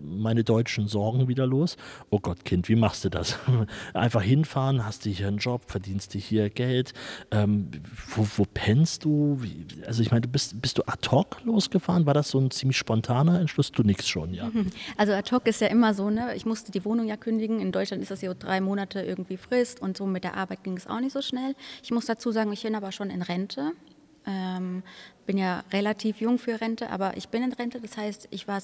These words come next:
Speaker 2: finanziell abgesichert. Ähm, und deswegen war das für mich auch nicht so schwer und ist es auch nicht im Moment, hier so zu leben. Santiago ist momentan sehr, sehr teuer geworden aufgrund der Touristen, ne? Es wird immer mehr Apartments geben für Touristen und weniger Wohnraum für Einheimische oder jetzt für, für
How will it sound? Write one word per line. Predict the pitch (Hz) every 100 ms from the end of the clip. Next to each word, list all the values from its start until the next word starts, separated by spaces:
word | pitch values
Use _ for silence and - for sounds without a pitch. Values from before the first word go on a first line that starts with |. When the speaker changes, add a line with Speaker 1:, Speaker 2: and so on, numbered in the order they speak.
| -
Speaker 2:
finanziell | 226 220 196 190 -
abgesichert. | - - 269 285 - 302 381 - - - - - - _
Ähm, | 240 226 226 226 226 - - - _ -
und | 214
deswegen | 226 - 240 233
war | 226
das | 226 -
für |
mich | 226 226
auch | 220
nicht | 214 233
so | -
schwer | 220 226 226
und | 202
ist | - -
es | -
auch | - 190
nicht | 185 185
im |
Moment, | 180 180 175
hier | - 190
so | 190 185 - _ -
zu | -
leben. | 190 190 180 - - - - -
Santiago | 214 208 226 247
ist | -
momentan | 226 233 220 202 185
sehr, | 190 190
sehr | -
teuer | 208 240 262
geworden | 247 247 -
aufgrund | - - 269
der | 269 269 - -
Touristen, | 233 269 277 - - 330 381 -
ne? | 254
Es | 294
wird | 233
immer | - 220
mehr | 214 220 214 214 - - -
Apartments | 226 226 226 233 226 -
geben | 226 220
für | 240 240
Touristen | 226 233 -
und | 196
weniger | 220 208 196 190
Wohnraum | 226 262 233 226 226
für | - -
Einheimische | 226 254 285 285 285 277
oder | 202
jetzt | 165 -
für, | - -
für | - - -